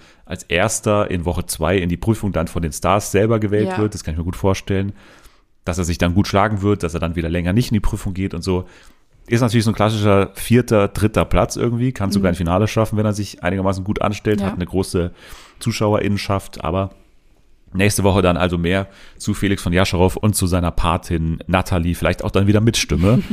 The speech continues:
Speaker 2: <laughs>
Speaker 1: und dann vielleicht
Speaker 2: Sehr
Speaker 1: auch
Speaker 2: schön.
Speaker 1: persönlich im Podcast. Ja, ich hoffe, gute Besserung an, an
Speaker 2: Ja,
Speaker 1: Nathalie
Speaker 2: gute
Speaker 1: weiterhin.
Speaker 2: Bess-
Speaker 1: Äh, Mandelentzündung, also,
Speaker 2: Oh.
Speaker 1: äh, ja, doof. Weiter geht's mit dir, dem nächsten, nee, Quatsch.
Speaker 2: Na, ha-,
Speaker 1: Nein.
Speaker 2: hallo?
Speaker 1: Nee, du bist weder Janske noch Fabio Knetz. <laughs>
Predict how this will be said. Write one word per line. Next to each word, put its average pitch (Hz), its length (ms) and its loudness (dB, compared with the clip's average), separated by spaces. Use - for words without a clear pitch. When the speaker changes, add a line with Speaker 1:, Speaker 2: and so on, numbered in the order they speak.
Speaker 2:
<laughs> - 180 -12
Speaker 1:
und 90 160 -4
dann 92 120 0
vielleicht 92 220 0
Speaker 2:
Sehr - 60 -4
Speaker 1:
auch 90 40 -6
Speaker 2:
schön. - 40 -8
Speaker 1:
persönlich 87 340 -2
im 76 80 -8
Podcast. - 360 -12
Ja, 78 120 2
ich 73 80 -6
hoffe, 76 280 -4
gute - 180 -2
Besserung - 360 -2
an, 80 280 -4
an - 120 -2
Speaker 2:
Ja, - 100 0
Speaker 1:
Nathalie 160 220 -8
Speaker 2:
gute - 120 -6
Speaker 1:
weiterhin. - 240 -8
Speaker 2:
Bess- - 180 -10
Speaker 1:
Äh, 76 160 -6
Mandelentzündung, 76 840 -4
also, 73 300 -6
Speaker 2:
Oh. 175 220 -4
Speaker 1:
äh, 73 300 -12
ja, 82 180 -14
doof. 76 340 -8
Weiter 120 220 0
geht's 98 340 -2
mit 123 320 0
dir, 95 320 4
dem 101 120 2
nächsten, 104 420 0
nee, 101 140 2
Quatsch. 85 320 -2
Speaker 2:
Na, 170 80 -4
ha-, 185 240 -2
Speaker 1:
Nein. - 20 -8
Speaker 2:
hallo? 226 180 0
Speaker 1:
Nee, 90 160 -2
du 92 120 -6
bist 269 180 4
weder 127 180 4
Janske 101 360 2
noch 98 160 4
Fabio 104 320 4
Knetz. - 520 0
<laughs> 254 60 2